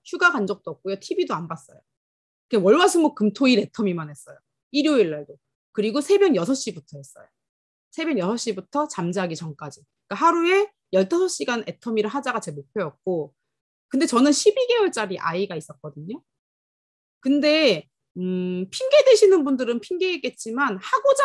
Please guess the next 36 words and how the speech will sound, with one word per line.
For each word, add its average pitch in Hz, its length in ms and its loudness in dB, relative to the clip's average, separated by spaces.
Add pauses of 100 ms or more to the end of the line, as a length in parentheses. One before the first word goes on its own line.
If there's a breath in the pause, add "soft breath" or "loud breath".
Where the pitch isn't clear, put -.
하시는 403 300 0
분들은 269 300 -4
방법을 185 400 -12
찾아요. 190 600 -10 (320)
십이 381 260 -2
개월짜리 349 420 0
아이가 190 300 -2
있었는데 190 400 -8
하루에 294 260 -6
열다섯 208 280 -10
시간 196 180 -12
애터미를 180 420 -14
하려고 220 260 -10
생각을 240 340 -12
하다 196 180 -12
보니까 165 580 -12 (280)
아이를 294 420 2
어디 196 260 -2
맡길 175 340 -14
데가 262 160 -4
없으면 202 380 -8
아이를 262 360 -2
데리고 233 320 -6
다니면서 220 400 -8
일을 156 140 -20 (100)
했어요. 180 400 -18 (560)
유모차 240 380 -6
끌고 233 180 -6
다니면서 175 380 -12
제품 175 260 -18
전달하고, 160 560 -12
미팅할 262 400 -8
때도 190 180 -6
아이 170 240 -6
데려가서 165 360 -8
미팅하고. 165 680 -8